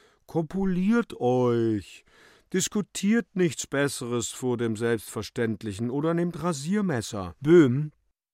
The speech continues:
Speaker 2: ich steile in dich. Böhm, was ist das alles?
Speaker 1: Der rollte sich durch den oberen Ritz des Fensters hinaus, stieg sorgfältig in den Reflexstrahl einer Laterne,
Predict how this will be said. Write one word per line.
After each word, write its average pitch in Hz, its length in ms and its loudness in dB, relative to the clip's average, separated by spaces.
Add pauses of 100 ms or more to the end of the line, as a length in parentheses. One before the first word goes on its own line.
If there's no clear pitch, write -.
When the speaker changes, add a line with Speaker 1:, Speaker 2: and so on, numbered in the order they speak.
(760)
Speaker 2:
ich 139 320 4
steile 147 680 2
in 185 280 0
dich. 123 360 -6 (180)
Böhm, 127 560 6
was 135 220 -2
ist - 200 -4
das 190 180 -2
alles? 113 480 -4 (380)
Speaker 1:
Der 135 400 -2
rollte 113 540 -2
sich 131 360 -14
durch 113 300 -12
den 104 180 -12
oberen 120 500 -6
Ritz 110 340 -12
des 107 180 -16
Fensters 143 480 -12
hinaus, 123 360 -6
stieg - 360 -12
sorgfältig 117 840 -6
in 104 140 -10
den 101 120 -10
Reflexstrahl 113 1080 -8
einer 113 200 -6
Laterne, 135 600 -2